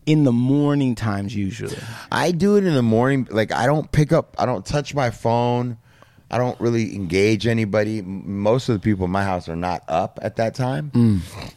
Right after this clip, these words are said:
Speaker 2: And I go make a cup of coffee and smoke a cigarette. I go out to the porch, or if it's raining or cold, I'll be inside, and I,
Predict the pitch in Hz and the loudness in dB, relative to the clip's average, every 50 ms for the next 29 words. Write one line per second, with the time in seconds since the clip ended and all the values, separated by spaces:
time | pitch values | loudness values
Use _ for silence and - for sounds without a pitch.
0 | - - 85 104 104 104 104 101 113 113 117 123 117 110 110 104 131 127 113 117 | -10 -6 -4 -2 0 0 0 2 0 2 2 0 -2 -2 -2 0 0 0 0 0
1 | 104 - 117 127 131 113 110 98 90 - 107 107 107 98 98 - - 107 107 104 | -2 0 0 0 0 -2 -4 -6 -6 -4 -2 -2 -2 -2 -4 -6 -6 -4 -4 -2
2 | 113 117 113 98 90 85 92 92 98 - - 92 92 80 - - 104 107 117 123 | -2 -2 -2 -2 0 0 0 0 0 -2 -4 -8 -8 -8 -6 -2 0 0 0 0
3 | 127 - - - - _ - - 87 90 87 87 90 78 98 98 82 - - 71 | -2 -6 -12 -16 -16 _ -4 -2 0 0 0 0 0 -2 -4 -4 -4 -4 -2 0
4 | 82 95 101 107 110 113 104 95 90 - - - 95 95 104 113 104 98 90 85 | 0 2 2 0 0 -2 -2 -4 -4 -4 -2 0 0 2 2 2 2 0 0 0
5 | 80 90 90 90 92 - - 110 110 113 104 92 87 85 82 | -2 -2 -4 -4 -4 -6 -6 -6 -4 -4 -6 -6 -6 -8 -8